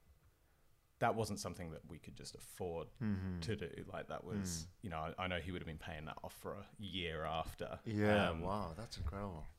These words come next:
Speaker 1: And, yeah, we went to that show, and then
Speaker 2: Mm.
Speaker 1: afterwards I got, like, my first guitar that was, like, my guitar, not one that was handed down.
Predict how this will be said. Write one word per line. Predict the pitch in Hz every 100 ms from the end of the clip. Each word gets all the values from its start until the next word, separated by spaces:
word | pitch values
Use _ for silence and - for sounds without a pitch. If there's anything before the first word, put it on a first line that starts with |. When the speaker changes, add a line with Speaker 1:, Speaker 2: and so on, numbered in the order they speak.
| -
Speaker 1:
And, | 110 95 92 92 -
yeah, | 113 101
we | 95
went | 98 90
to |
that | 90 82
show, | - 101 87 85 85
and | 101 107 87
then | 101 87
Speaker 2:
Mm. |
Speaker 1:
afterwards | 85 85 - 85 82 -
I | 85
got, | 85 87
like, | 87 82 82 - - -
my | 98 87 82
first | 82 - 85 80 - - - - -
guitar | 110 92 82
that | 85
was, | 71 80
like, | 76
my | 82 80
guitar, | 80 - 78 78
not | 80
one | 80
that | 80
was | 85
handed | - 80 71
down. | 82 78 87